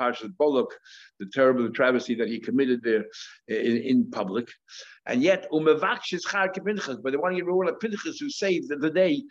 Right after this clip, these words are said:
and, um, by acting like the zealot that he did. Okay, next Mishnah. Um, Rav Shimon, Rav Shimon says,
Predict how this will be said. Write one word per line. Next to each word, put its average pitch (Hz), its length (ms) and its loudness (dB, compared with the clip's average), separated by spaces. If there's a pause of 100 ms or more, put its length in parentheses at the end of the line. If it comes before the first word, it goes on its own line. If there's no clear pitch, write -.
(360)
and, 127 280 0
um, 131 480 8
by 123 140 6
acting 127 480 0
like 120 180 0
the 117 120 -4
zealot 120 300 2
that 110 120 -4
he 104 80 -8
did. 87 240 -14 (1600)
Okay, 107 220 2
next 147 200 6
Mishnah. 127 300 0 (1600)
Um, 120 560 6 (340)
Rav 110 120 -4
Shimon, 175 200 2
Rav 160 120 4
Shimon 165 200 -2
says, 160 360 0